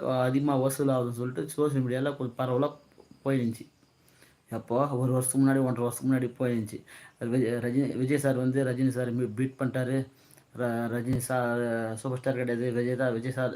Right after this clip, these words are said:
விஜய் தான் சூப்பர் ஸ்டார். நிறைய பேர் இந்த சரத்குமார் நிறைய பேசி விட்டாங்க. அந்த டைமில் தான் ஜெயிலர் படம் வந்துச்சு, ரெண்டாயிரத்தி இருபத்தி மூணுல.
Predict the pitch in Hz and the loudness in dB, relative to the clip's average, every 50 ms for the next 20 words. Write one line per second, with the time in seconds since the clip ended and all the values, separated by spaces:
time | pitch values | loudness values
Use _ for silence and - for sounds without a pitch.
0 | - 113 113 127 131 131 135 135 135 - 135 131 131 127 - - 135 131 131 127 | -6 -6 -4 -2 0 0 0 -2 -2 -4 -4 -6 -6 -6 -4 -2 -2 0 0 -2
1 | 127 123 117 127 127 131 139 131 135 135 131 120 120 110 131 131 131 127 - - | -2 -2 -4 -2 0 0 0 0 0 -2 -4 -4 -4 -2 -2 -2 -2 -4 -4 -2
2 | 131 127 127 127 131 127 127 123 127 131 143 143 139 139 135 131 123 120 - 123 | -2 0 0 0 -2 -2 -2 0 0 0 0 0 -2 -2 -2 -2 -2 -2 -2 -4
3 | 113 113 107 110 - - _ _ _ - - - - - - - - - - _ | -4 -4 -4 -6 -8 -12 _ _ _ -20 -20 -20 -20 -20 -20 -20 -20 -20 -14 _
4 | - 120 131 131 135 131 - 139 143 139 139 135 131 147 156 143 131 117 120 143 | 2 6 6 6 6 6 4 4 4 6 6 6 6 6 6 4 2 2 2 4
5 | 151 151 143 123 117 120 120 113 110 107 117 110 120 131 131 127 127 123 123 110 | 4 4 4 2 2 0 0 0 -2 -4 -4 -2 -2 -2 -2 -2 -2 -4 -4 -4
6 | 110 113 107 104 98 | -4 -4 -4 -6 -8